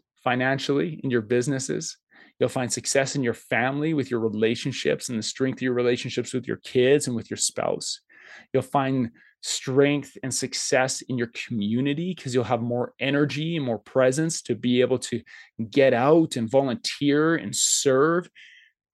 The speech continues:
And there's fulfillment in that too. So do those three things today. Connect, create margin, and read. Self-development.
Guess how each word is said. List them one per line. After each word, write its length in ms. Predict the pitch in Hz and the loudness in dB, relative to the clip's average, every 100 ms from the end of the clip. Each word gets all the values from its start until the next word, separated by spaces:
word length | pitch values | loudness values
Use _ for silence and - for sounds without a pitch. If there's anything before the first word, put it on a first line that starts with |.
| - | -8
And 100 | 127 | 0
there's 300 | 180 190 - - - | 2 2 -2 -8 -20
fulfillment 720 | - 139 123 143 143 147 123 | -2 0 0 0 2 2 0
in 120 | 110 | -2
that 260 | 120 131 - | -2 -6 -6
too. 380 | - - - 123 - _ _ _ _ _ _ _ _ _ | -4 -4 -4 -12 -20 _ _ _ _ _ _ _ _ _
So 160 | - 190 | 2 6
do 160 | 190 247 | 8 10
those 240 | 220 - | 8 8
three 160 | - 165 | 2 0
things 320 | 147 131 - | 0 -2 -4
today. 340 | 123 123 123 _ _ _ _ _ _ _ _ _ _ _ | -6 -6 -8 _ _ _ _ _ _ _ _ _ _ _
Connect, 540 | - 170 160 185 - - _ _ _ _ _ _ _ _ _ | 0 4 4 2 -4 -20 _ _ _ _ _ _ _ _ _
create 360 | - 139 143 156 | -2 4 6 6
margin, 400 | 147 143 139 139 | 4 2 2 0
and 180 | 123 113 | 0 -2
read. 320 | 110 65 135 _ _ _ | -2 -6 -10 _ _ _
Self-development. 880 | - 135 - 123 120 120 120 - | 0 0 2 2 2 0 -4 -8